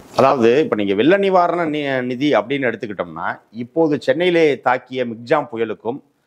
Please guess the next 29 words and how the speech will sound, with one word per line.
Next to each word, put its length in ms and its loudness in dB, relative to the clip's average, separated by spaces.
அதே 300 2
போல 200 2
தென் 180 -2
மாவட்டங்களில் 600 -2
ஏற்பட்ட 680 -2
அந்த 240 -6
ஒரு 240 -4
வெள்ள 300 -2
சேதத்துக்கும் 560 -8
இன்றைக்கு 520 0
வரைக்கும் 480 0
ஒரு 180 0
ரூபாய் 460 0
கூட 200 0
ஒன்றிய 340 0
அரசால் 280 -4
இதற்காக 520 -4
தரப்படவில்லை. 600 -8
பொதுவா 240 4
பாத்தீங்க 360 0
அப்படின்னா, 300 -2
தேசிய 400 0
பேரிடர் 440 0
நிதி 300 -8
அப்படின்னு 340 -4
சொல்லி 260 -6
ஒரு 180 -2
நிதி 200 -6
உருவாக்கப்படும். 560 -2